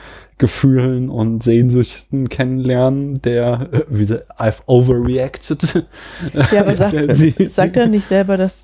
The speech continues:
Speaker 2: das halt einfach auch so ist, wenn man ein,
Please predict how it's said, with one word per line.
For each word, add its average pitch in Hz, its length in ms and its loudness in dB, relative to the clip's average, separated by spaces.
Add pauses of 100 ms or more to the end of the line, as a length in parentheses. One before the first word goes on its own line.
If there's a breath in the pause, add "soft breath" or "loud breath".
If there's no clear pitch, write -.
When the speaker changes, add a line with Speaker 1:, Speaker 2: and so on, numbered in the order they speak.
(100)
Speaker 2:
das 180 220 -6
halt 180 280 -4 (440)
einfach 180 280 -14
auch 165 120 -14
so - 100 -16
ist, - 220 -12
wenn 175 120 -8
man 170 280 -10 (100)
ein, 170 320 -10